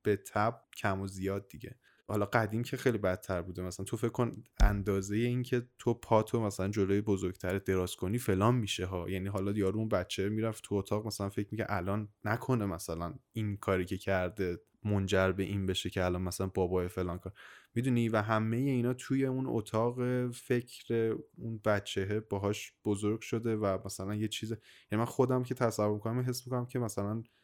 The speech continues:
اه، یه گوشه‌ای از اتاق نشسته و تو تاریکی داره به همهٔ اینا فکر می‌کنه. خب اتفاقاً چند وقت پیشم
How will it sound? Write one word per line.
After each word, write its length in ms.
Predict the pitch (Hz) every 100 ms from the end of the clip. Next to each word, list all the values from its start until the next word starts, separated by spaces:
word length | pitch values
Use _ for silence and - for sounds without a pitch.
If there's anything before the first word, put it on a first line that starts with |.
| _ _ _ _ -
اه، 300 | 104 98 95 - - - _ _ -
یه 140 | 110
گوشه‌ای 520 | 113 113 101 107 110
از 160 | 117 -
اتاق 440 | 107 101 107 113 120
نشسته 600 | 113 - 98 - 110 113
و 260 | 110 101 95
تو 120 | - 107
تاریکی 540 | - 101 98 98 110
داره 240 | 110 107
به 120 | 113 98
همهٔ 320 | 107 104 107
اینا 240 | 113 110
فکر 300 | 107 104 - -
می‌کنه. 280 | 87 80 80 _ _ _ _ _
خب 240 | 101 104 - _ - -
اتفاقاً 300 | 110 107 107
چند 280 | - 123 107
وقت 200 | 107 -
پیشم 440 | 117 - 127 131